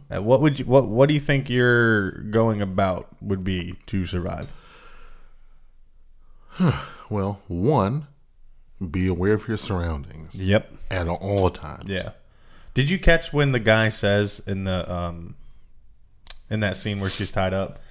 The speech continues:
Speaker 2: Mm-hmm.
Speaker 1: she go, he goes, uh, "Never go into a room with only one exit"?
Speaker 2: No, I didn't.
Speaker 1: Yeah. <laughs> So in the scene where he's giving her the,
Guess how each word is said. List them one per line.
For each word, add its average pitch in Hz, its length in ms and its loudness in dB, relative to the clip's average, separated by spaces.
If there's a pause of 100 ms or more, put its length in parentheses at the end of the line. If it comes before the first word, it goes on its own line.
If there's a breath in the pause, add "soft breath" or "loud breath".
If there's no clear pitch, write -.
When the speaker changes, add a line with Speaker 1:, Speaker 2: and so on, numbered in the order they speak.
Speaker 2:
Mm-hmm. 82 280 -8
Speaker 1:
she 104 200 -6
go, 95 260 -2
he 104 140 2
goes, 95 480 0 (100)
uh, - 260 -6 (420)
"Never 113 340 6
go 104 140 4
into 98 180 2
a 98 60 4
room 95 200 0
with 95 140 -4
only 92 160 -2
one 92 160 -2
exit"? 95 380 -2 (1160)
Speaker 2:
No, 110 300 -2
I 85 60 -4
didn't. 107 260 -6
Speaker 1:
Yeah. 123 380 0
<laughs> - 40 -10
So 107 540 2
in 120 200 -2
the 110 320 4
scene 120 420 -2
where 104 360 2 (520 loud breath)
he's 101 500 0
giving 107 420 0
her 104 140 2
the, 92 360 0